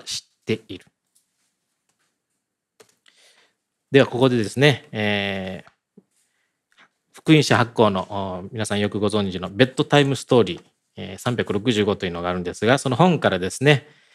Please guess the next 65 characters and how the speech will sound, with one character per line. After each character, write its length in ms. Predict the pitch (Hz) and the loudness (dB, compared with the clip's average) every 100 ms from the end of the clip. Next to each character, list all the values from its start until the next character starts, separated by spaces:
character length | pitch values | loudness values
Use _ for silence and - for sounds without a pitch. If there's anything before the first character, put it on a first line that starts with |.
| _ - | _ -10
え 540 | 95 90 90 85 - | -8 -8 -12 -16 -16
ー、 40 | 120 | -10
物 240 | 117 135 | -2 2
理 80 | 123 | 2
的 200 | 127 120 | 2 0
な 120 | 120 | 0
創 260 | 104 131 131 | 2 4 4
造 180 | 127 131 | 6 4
の 120 | 113 | 6
技 200 | 127 143 | 4 4
だ 140 | 139 | 4
け 100 | 151 | 4
で 140 | 170 127 | 4 4
な 100 | 117 | 2
く 60 | - | 0
て 140 | 98 | -6
で 80 | 85 | -6
す 100 | - | -4
ね、 140 | 110 | -4
ま 100 | 92 | -4
た 80 | 92 | -6
霊 220 | 92 113 | 4 6
的 220 | 113 117 110 | 6 0 0
な 100 | 98 | 0
創 280 | - 127 | 4 4
造 180 | 120 110 | 6 4
の 100 | 104 | 2
技 320 | 101 110 107 _ _ _ _ _ | 0 0 -2 _ _ _ _ _
と 100 | 135 | -2
も 140 | 110 | 0
言 100 | 104 | 2
え 120 | 107 | 4
る 100 | 98 | 2
で 80 | 90 | -2
す 80 | - | 0
ね、 280 | 147 120 _ _ | 2 0 _ _
え 120 | 95 | -12
ー、 40 | 95 | -10
心 340 | 113 - 147 | -8 2 4
の 120 | 120 | 4
変 200 | 95 139 147 | 0 0 0
化 100 | 110 | -2
に 80 | |
つ 120 | 101 110 | -2 -6
い 80 | |
て 120 | - 95 | -6 -8
の 80 | |
お 40 | 95 | -6
話 380 | 101 98 - 92 | -4 -4 -6 -8
を、 160 | 90 | -10
う 100 | - 95 | -10 -8
ん、 40 | |
ご 100 | 98 | -6
紹 200 | 101 98 | -4 -4
介 160 | 92 87 | -6 -8
さ 140 | 98 | -8
せ 100 | - | -8
て 80 | 98 | -8
い 60 | |
た 100 | 90 | -8
だ 100 | 92 | -10
き 60 | 90 | -10
た 120 | - | -10
い 60 | 92 | -10
と 140 | - | -12